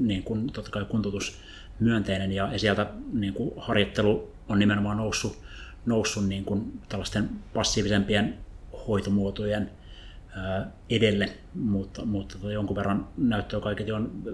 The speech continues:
ainakin lyhytaikaisesti manuaaliterapian hyödyistä saattaa olla, olla myös, mut, mut onks jotain muita, muita, niin kuin, tämmösiä ehkä, ehkä ei, ei nyt käypähoitosuositukseen asti, tota, menneitä juttuja tai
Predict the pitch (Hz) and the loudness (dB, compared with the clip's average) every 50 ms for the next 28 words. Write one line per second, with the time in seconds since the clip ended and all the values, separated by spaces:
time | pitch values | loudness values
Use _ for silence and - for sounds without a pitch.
0 | - 160 175 - - 247 285 - - - - 104 101 98 107 107 107 107 107 - | -8 -8 -10 -12 -12 -14 -14 -14 -12 -8 -2 -2 0 0 2 4 4 4 2 2
1 | 110 101 - - 101 - - - - - 165 120 107 107 107 104 101 98 98 104 | 0 -2 0 0 -2 0 0 0 0 0 0 2 2 2 2 2 2 0 0 -2
2 | 98 95 - 104 104 104 107 - - - - - - - - - - - 107 95 | -4 -4 -2 -2 -2 -2 -2 -6 -10 -16 -18 -18 -20 -20 -18 -8 -2 2 2 2
3 | 98 101 98 - - - 104 98 - - - 101 101 101 107 107 101 101 - - | 2 0 -2 -2 -4 -4 -4 -4 -4 -4 -4 -2 -2 0 0 -2 -2 -4 -6 -2
4 | 110 104 101 104 110 113 110 101 90 - - 92 - - - 117 101 107 101 - | 2 4 6 8 8 8 6 4 2 0 -2 -6 -8 -8 -10 -6 -4 -4 -2 -2
5 | - 104 - 110 107 107 113 120 113 104 104 240 160 120 120 113 107 101 98 95 | -4 -2 -2 0 0 2 4 4 4 4 2 2 4 4 6 6 6 4 4 2
6 | 95 95 - 98 95 98 - - - - - - - - - - - - - 101 | 2 0 0 0 -2 -2 -2 -6 -14 -18 -20 -20 -20 -18 -18 -18 -18 -8 -4 -2
7 | 95 90 - 104 98 98 - - - - - - - - - - 110 101 - - | -2 0 2 2 2 0 0 -6 -12 -16 -10 -8 -6 -6 -6 -4 -6 -6 -6 -6
8 | 113 90 - - 104 98 95 101 101 98 104 98 95 101 101 - - - 117 104 | -8 -8 -6 -6 -4 -4 -2 -4 -4 -2 -2 -2 -2 -2 -4 -4 0 0 2 4
9 | 107 110 110 104 101 110 104 95 107 101 - - 110 104 98 - 110 107 - - | 4 4 2 2 2 2 2 2 0 0 -2 -2 -2 -2 -2 0 0 0 0 -2
10 | 104 - - - - - - - - - - - - - - - - - - - | -6 -8 -8 -10 -14 -16 -16 -16 -18 -18 -18 -18 -18 -18 -18 -18 -18 -18 -18 -18
11 | - - - - - - 98 95 - - - 101 101 104 110 107 120 104 104 101 | -18 -18 -16 -8 -6 -4 -4 -4 -4 -2 0 0 0 0 0 0 2 2 4 4
12 | 101 101 101 98 107 - - 110 107 98 - - - 98 95 - 101 101 101 107 | 4 4 4 2 0 0 0 0 -2 -2 0 0 -2 -2 -2 -2 -4 -6 -6 -6
13 | - | -8